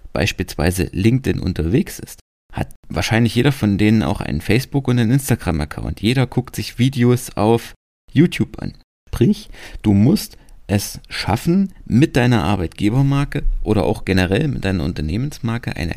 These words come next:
ganzheitliche Präsenz zu erreichen, damit du in den Köpfen deiner Zielgruppe verankert bist. Also, du siehst, die Punkte Marketing und Multichannel, die Bedeutungen des Buchstabens M für unseren heutigen,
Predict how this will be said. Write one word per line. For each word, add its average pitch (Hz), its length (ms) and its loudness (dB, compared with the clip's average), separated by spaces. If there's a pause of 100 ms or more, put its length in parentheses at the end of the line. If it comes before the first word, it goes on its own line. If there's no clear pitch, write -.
(140)
ganzheitliche 123 720 -2
Präsenz 92 680 0
zu - 140 -6
erreichen, 95 540 0 (440)
damit 135 380 2
du 196 180 0 (300)
in 156 180 4
den 156 180 2
Köpfen 135 380 0
deiner 104 300 0
Zielgruppe - 500 -4
verankert 127 480 -2
bist. - 300 -8 (960)
Also, 123 400 4
du 101 160 0
siehst, 123 400 0 (320)
die - 80 -8
Punkte 117 480 2
Marketing 131 560 0
und - 120 -4
Multichannel, 120 640 -2
die 101 100 -6
Bedeutungen 110 600 2
des 98 100 -2
Buchstabens 90 600 -2
M 127 240 2
für 110 160 -6
unseren 110 400 0
heutigen, 110 480 -2